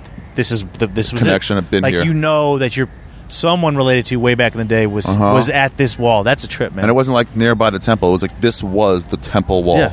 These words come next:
Speaker 2: the
Speaker 1: yeah.
Speaker 2: great temple.
Speaker 1: Yeah, that was it. So that's, that is very cool. That is a cool feeling.
Speaker 2: Yeah,
Speaker 1: But
Speaker 2: I, I find, yeah, that I get attached to, like, objects like that. Like, they have meaning.
Speaker 1: Yeah?
Speaker 2: You know?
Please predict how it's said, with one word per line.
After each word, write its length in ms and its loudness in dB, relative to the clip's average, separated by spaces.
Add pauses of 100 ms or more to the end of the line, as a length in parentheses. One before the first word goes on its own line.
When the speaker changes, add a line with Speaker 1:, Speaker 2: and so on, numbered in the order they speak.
(120)
Speaker 2:
the 80 0
Speaker 1:
yeah. 60 0
Speaker 2:
great 280 0
temple. 360 -2 (120)
Speaker 1:
Yeah, 120 -2 (220)
that 140 -2
was 120 -4
it. 140 -4 (480)
So 100 -8
that's, 240 0
that 220 2
is 100 -6
very 220 2
cool. 160 -8
That 180 2
is 140 0
a 80 -2
cool 240 0
feeling. 340 -4 (420)
Speaker 2:
Yeah, 300 4
Speaker 1:
But 380 2
Speaker 2:
I, 60 -2
I 20 2
find, 440 0 (220)
yeah, 220 2
that 120 2
I 40 2
get 140 2
attached 400 -2
to, 80 -2
like, 240 0
objects 400 -2
like 160 -4
that. 200 -2
Like, 120 -4
they 100 -2
have 220 0
meaning. 380 -2 (920)
Speaker 1:
Yeah? 240 2 (160)
Speaker 2:
You 80 0
know? 240 2